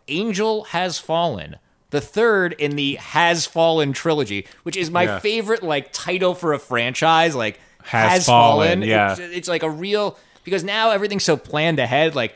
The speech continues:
Speaker 2: This
Speaker 1: here's
Speaker 2: is,
Speaker 1: one where
Speaker 2: this
Speaker 1: they
Speaker 2: is,
Speaker 1: did
Speaker 2: these
Speaker 1: not
Speaker 2: are the
Speaker 1: plan
Speaker 2: movies
Speaker 1: ahead.
Speaker 2: where the first, the, the first one was, uh,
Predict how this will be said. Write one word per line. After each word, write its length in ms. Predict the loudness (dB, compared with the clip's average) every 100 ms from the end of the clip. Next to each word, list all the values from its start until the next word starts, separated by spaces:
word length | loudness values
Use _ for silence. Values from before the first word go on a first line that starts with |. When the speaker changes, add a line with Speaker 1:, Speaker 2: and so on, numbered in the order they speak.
| -12
Speaker 2:
This 180 | -2 2
Speaker 1:
here's 100 | 4
Speaker 2:
is, 60 | 4
Speaker 1:
one 160 | 6
where 100 | 6
Speaker 2:
this 160 | 4 4
Speaker 1:
they 60 |
Speaker 2:
is, 60 | 2
Speaker 1:
did 40 |
Speaker 2:
these 80 | 4
Speaker 1:
not 140 | 4 4
Speaker 2:
are 80 |
the 40 | 4
Speaker 1:
plan 140 | 4 4
Speaker 2:
movies 160 | 2
Speaker 1:
ahead. 100 | 2
Speaker 2:
where 260 | 2 2 2
the 80 | -2
first, 340 | -4 -4 -4
the, 120 | -8
the 180 | -6 -4
first 240 | -2 0
one 160 | 0 0
was, 240 | 0 0
uh, 300 | 2 2 2